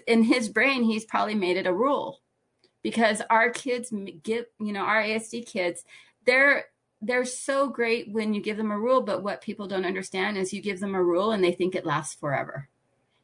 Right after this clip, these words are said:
And maybe you're only giving them a rule for that one <laughs> situation at that moment of time. But the idea is that you grow and develop. And, like,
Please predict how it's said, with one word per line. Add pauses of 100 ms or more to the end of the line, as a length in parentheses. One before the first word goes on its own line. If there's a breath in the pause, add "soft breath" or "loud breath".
And
maybe
you're
only
giving
them
a
rule
for
that
one
<laughs>
situation (540 loud breath)
at
that
moment
of
time. (400 loud breath)
But
the
idea
is
that
you
grow
and
develop.
And,
like,